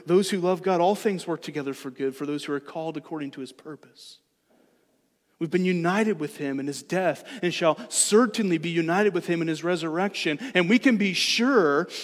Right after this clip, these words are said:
that neither life nor death, nor angels, nor rulers, nor things present, nor things to come, nor powers, nor height, nor depth, nor anything else in all of creation will be able to separate us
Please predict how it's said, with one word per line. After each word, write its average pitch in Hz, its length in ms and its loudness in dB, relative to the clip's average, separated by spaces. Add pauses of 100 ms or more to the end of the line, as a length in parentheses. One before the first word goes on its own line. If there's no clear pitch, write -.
that 196 120 6
neither 202 280 8
life 233 480 8
nor 277 180 8
death, 175 580 2 (520)
nor 202 260 8
angels, 302 640 6 (140)
nor 240 180 8
rulers, 190 560 4 (140)
nor 208 160 10
things 196 340 2
present, 254 500 4
nor 208 140 6
things 190 300 0
to 180 100 0
come, 247 400 2
nor 180 160 2
powers, 214 500 4
nor 175 160 0
height, 247 280 4
nor 185 160 2
depth, 247 280 8
nor 180 220 2
anything 262 460 2
else 170 240 4 (180)
in 185 160 8
all 220 260 10
of 311 120 2
creation 185 680 4
will 196 120 6
be 202 140 4
able 202 120 6
to 185 100 4
separate 226 680 6
us 156 260 6